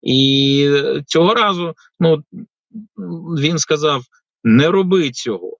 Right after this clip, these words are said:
не роби цього, не роби цього», тричі повторив. І потім сказав, що, ну, якщо Росія задіє ядерну зброю,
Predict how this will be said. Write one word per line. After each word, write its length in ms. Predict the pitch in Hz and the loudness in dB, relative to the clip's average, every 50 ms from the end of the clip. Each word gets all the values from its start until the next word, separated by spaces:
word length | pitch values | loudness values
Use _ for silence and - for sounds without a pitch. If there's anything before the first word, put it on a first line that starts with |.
| _ _ - | _ _ 2
не 280 | 107 104 120 139 160 180 | 4 4 4 4 4 2
роби 440 | 196 196 185 185 185 175 156 139 | 0 0 0 2 2 2 2 0
цього, 440 | 131 - - 113 95 101 107 110 - - | -4 -6 -10 -10 -8 -8 -10 -10 -10 -6
не 160 | 135 156 180 | -2 0 0
роби 280 | 220 190 170 165 156 123 | 2 2 2 2 2 2
цього», 200 | - 110 104 101 | 0 -2 -4 -2
тричі 320 | - 117 113 107 - - - | -2 -2 -2 -4 -6 -8 -8
повторив. 460 | - 113 - - 185 170 208 247 240 - _ - _ _ _ _ - | -8 -8 -4 -2 0 0 0 0 -4 -6 _ -20 _ _ _ _ -8
І 320 | - 135 139 139 135 135 131 - | -4 -2 0 0 0 -2 0 2
потім 500 | 190 202 220 - 214 196 185 180 170 180 _ _ _ _ _ _ _ | 2 2 2 2 0 -2 -2 -2 -4 -6 _ _ _ _ _ _ _
сказав, 520 | - - - 151 143 156 156 151 147 139 | -8 -4 -4 -2 0 0 0 0 -2 -4
що, 300 | - - - - 147 143 | -8 -10 -4 -2 -2 0
ну, 220 | 147 170 185 170 | 2 2 2 2
якщо 880 | 151 143 143 139 - - - - - - 170 170 165 160 156 151 135 131 _ _ _ _ _ _ - | 2 0 -2 -2 -6 -10 -10 -6 -2 0 2 4 6 6 6 4 2 0 _ _ _ _ _ _ -2
Росія 560 | 123 127 120 - - - 160 147 135 131 123 | 0 0 0 -2 -2 0 2 2 2 2 2
задіє 500 | 120 127 127 131 165 202 214 240 226 208 | 0 -2 -4 -4 -6 -4 0 0 2 2
ядерну 520 | 208 202 190 190 180 190 175 170 170 160 | 2 2 2 2 0 0 0 0 -2 -4
зброю, 540 | 147 143 143 151 160 160 156 151 147 143 139 | -4 -2 0 2 4 6 6 6 4 2 0